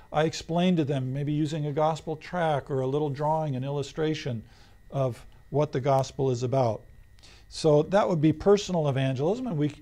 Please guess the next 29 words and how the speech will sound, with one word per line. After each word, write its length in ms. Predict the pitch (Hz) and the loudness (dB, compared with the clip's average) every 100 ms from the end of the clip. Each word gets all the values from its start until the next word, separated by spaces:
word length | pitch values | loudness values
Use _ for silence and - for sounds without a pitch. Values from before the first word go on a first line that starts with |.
| - - | -20 -12
should 300 | - 131 - | -6 -6 -6
train 320 | 156 160 151 | -4 -2 2
all 180 | 185 277 | 2 2
of 80 | 202 | 2
our 160 | 143 | 0
people 320 | 147 151 156 135 | 0 -4 -4 -2
to, 280 | 151 139 - - - | -2 -2 -4 -20 -12
at 100 | 160 | -10
some 280 | - 277 311 | -4 -2 0
level, 260 | 214 160 160 | 2 2 2
be 180 | 160 160 | 2 2
able 140 | 151 | 0
to 120 | 160 | -2
explain 720 | 147 - - 151 156 156 147 - - - - | -4 -6 -8 -4 -2 -4 -6 -12 -20 -20 -12
their 200 | 131 151 | -6 -4
faith 500 | 147 160 151 147 - | -2 2 2 0 -4
to 140 | 151 - | -6 -4
others. 440 | 139 120 - - - - - - - - - - - - - - - - - - - | -4 -4 -10 -16 -20 -20 -20 -20 -20 -20 -20 -20 -20 -20 -20 -20 -20 -20 -20 -20 -2
Then 140 | 185 220 | 2 6
there's 160 | 208 | 6
proclamation 920 | - 196 185 185 185 175 196 185 185 | 6 6 6 6 2 4 4 2 0
evangelism, 600 | 156 143 139 120 127 143 147 | 0 0 -2 -2 -4 -4 -4
and 100 | 170 | -2
here 160 | 202 | 2
we're 140 | 185 175 | 2 2
thinking 540 | - 196 185 180 156 | 0 -2 -2 -2 0
more 240 | 165 170 | 2 4
of 100 | 156 | 4
a, 200 | 143 135 | 2 0